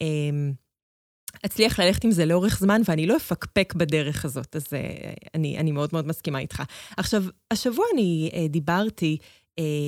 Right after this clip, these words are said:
עם, אה, מטופל שלומד לאיזה מבחן מאוד מאוד גדול, שלומדים לו חודשים, אה, ו-, וזה מאוד מלחיץ אותו, וזה מוריד לו נורא את מצב הרוח, ו-,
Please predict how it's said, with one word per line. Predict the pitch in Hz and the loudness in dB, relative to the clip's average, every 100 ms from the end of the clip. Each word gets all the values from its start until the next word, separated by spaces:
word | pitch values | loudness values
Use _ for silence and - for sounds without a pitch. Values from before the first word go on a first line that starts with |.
| 147 | -4
עם, | - 175 165 | -2 -2 0
אה, | 156 151 147 147 151 - | -2 -4 -4 -6 -6 -2
מטופל | 202 226 - 156 139 139 147 | -2 -2 -2 -2 -2 -6 -8
שלומד | - - 170 160 160 170 185 202 175 | -10 -2 0 2 2 2 4 2 2
לאיזה | 156 156 | 0 -2
מבחן | 151 - - 156 | -6 -6 -4 -2
מאוד | 156 - 180 139 | -2 -2 -4 -2
מאוד | 143 156 | -4 -2
גדול, | 156 160 | 0 0
שלומדים | 143 127 120 - - 156 160 180 | -2 -8 -14 -14 -8 -2 0 2
לו | 175 | 2
חודשים, | - 170 151 - 185 160 160 180 - - _ - | 2 0 0 0 0 0 -2 -8 -12 -20 _ -4
אה, | 170 160 156 165 | 0 2 0 -2
ו-, | 165 151 151 156 151 151 | -6 -6 -2 0 0 -2
וזה | 151 175 | 0 2
מאוד | 180 | 2
מלחיץ | 151 - 285 | 0 0 0
אותו, | 294 233 | 0 0
וזה | 160 165 | 0 -2
מוריד | 156 165 | 0 0
לו | 170 | -2
נורא | 156 151 | -2 -2
את | 151 | -2
מצב | 151 165 147 | -4 -4 -4
הרוח, | 208 339 294 - 190 | 0 2 2 0 0
ו-, | 190 | 2